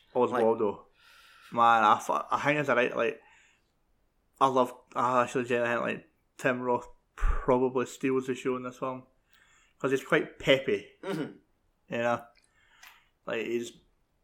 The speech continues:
Speaker 2: quite happy the fact that he actually is the hangman of fucking Red Rock.
Speaker 1: Yeah, aye, because, like, like I said, they've all kinda,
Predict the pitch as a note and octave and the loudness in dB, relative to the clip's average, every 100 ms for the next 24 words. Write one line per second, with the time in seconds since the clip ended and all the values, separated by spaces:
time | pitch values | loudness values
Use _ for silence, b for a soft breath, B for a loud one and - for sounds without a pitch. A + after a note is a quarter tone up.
0 | _ - D3 C3 C3 B2+ A#2 A#2+ - A2 | _ 0 4 4 4 0 0 0 0 -6
1 | A2 C3 B2+ A#2+ A2+ - B2+ A2+ A#2+ A#2 | -4 0 2 2 -2 -6 -8 -4 -2 -4
2 | A2 A2+ A#2+ A#2 A#2+ A2+ G#2+ G#2+ G#2+ _ | -4 -6 0 0 0 -6 -6 -6 -16 _
3 | - - A#2+ - A2+ A2+ A#2+ A#2 G#2 - | -20 -12 -10 -6 -4 0 0 0 -2 -4
4 | - - F#3+ G3 C3+ C3+ A3 G#3+ C#3+ C#3 | -18 -8 -2 -2 0 2 2 0 -4 -2
5 | C#3 A#2 - - _ _ _ _ - D3 | -2 -2 -10 -14 _ _ _ _ -2 -2
6 | - b b D#3+ D3+ E3 C3+ C3+ D3+ - | -2 b b -2 0 2 2 2 0 0
7 | C3+ B2 A#2+ A2+ A2 | -2 -2 -2 0 0